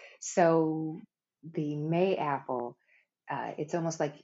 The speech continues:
at least around here, you almost have to look for that mottling, whereas the Trillium is gonna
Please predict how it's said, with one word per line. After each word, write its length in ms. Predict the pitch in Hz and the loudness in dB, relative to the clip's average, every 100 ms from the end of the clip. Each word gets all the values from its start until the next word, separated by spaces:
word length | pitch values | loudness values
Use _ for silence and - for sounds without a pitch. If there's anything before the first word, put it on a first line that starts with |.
| _ _ _ - | _ _ _ -8
at 120 | 147 | -2
least 240 | 202 202 139 | 0 0 -2
around 280 | 117 117 120 | -6 -6 -4
here, 320 | 180 156 123 | 0 0 0
you 140 | 131 | -2
almost 220 | 151 165 | -2 -2
have 140 | 165 151 | -2 -4
to 80 | 123 | -6
look 300 | 135 147 - | -4 -4 -4
for 100 | 208 | -6
that 220 | 202 208 | -4 -2
mottling, 540 | 208 220 226 240 254 262 - - - | -4 -4 -8 -10 -10 -12 -20 -20 -2
whereas 380 | 170 156 151 - | 2 2 2 -2
the 80 | |
Trillium 440 | 156 - 190 175 143 | -2 2 2 2 -2
is 100 | 135 | -4
gonna 360 | 135 127 101 | -4 -4 -6